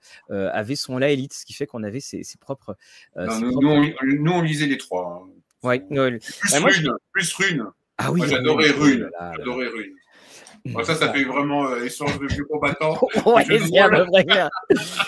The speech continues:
Speaker 1: Mais bon, on a toujours,
Speaker 2: Rune,
Speaker 1: on a
Speaker 2: Rune,
Speaker 1: toujours les
Speaker 2: c'était le, Rune, c'était, voilà, le fanzine, enfin, le prozine qui m'a fait découvrir pas mal de choses.
Speaker 1: Mm. Et puis après, il y a eu Tatou. Enfin, voilà, on est toujours les vieux de
Speaker 2: Tatou, on a
Speaker 1: quelqu'un, de toute
Speaker 2: Tatou,
Speaker 1: façon.
Speaker 2: on écrivait dans Tatou.
Speaker 1: Comment ?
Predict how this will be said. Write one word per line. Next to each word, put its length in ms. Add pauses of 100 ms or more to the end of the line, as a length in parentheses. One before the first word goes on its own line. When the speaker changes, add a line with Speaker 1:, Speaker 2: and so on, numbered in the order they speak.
(180)
Speaker 1:
Mais 240
bon, 220 (180)
on 100
a 100
toujours, 260
Speaker 2:
Rune, 120
Speaker 1:
on 20
a 40
Speaker 2:
Rune, 140
Speaker 1:
toujours 200
les 80
Speaker 2:
c'était 180
le, 500 (540)
Rune, 160
c'était, 280
voilà, 260
le 100
fanzine, 400 (100)
enfin, 140
le 60
prozine 380
qui 200
m'a 80
fait 140
découvrir 460
pas 100
mal 140
de 60
choses. 220 (300)
Speaker 1:
Mm. 80 (100)
Et 60
puis 140
après, 220
il 40
y 20
a 40
eu 40
Tatou. 340 (140)
Enfin, 160 (300)
voilà, 160
on 40
est 80
toujours 240
les 100
vieux 120
de 40
Speaker 2:
Tatou, 100
on 40
a 40
Speaker 1:
quelqu'un, 220
de 80
toute 160
Speaker 2:
Tatou, 80
Speaker 1:
façon. 240
Speaker 2:
on 20
écrivait 340
dans 120
Tatou. 460 (480)
Speaker 1:
Comment ? 260